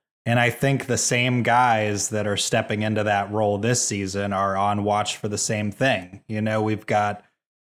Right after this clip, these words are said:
really talented wideouts in Tyler Morris, Darius Clemens,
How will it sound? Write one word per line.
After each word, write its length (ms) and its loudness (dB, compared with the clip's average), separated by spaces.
really 280 6
talented 640 2
wideouts 880 2
in 400 0
Tyler 400 4
Morris, 560 0
Darius 480 0
Clemens, 800 0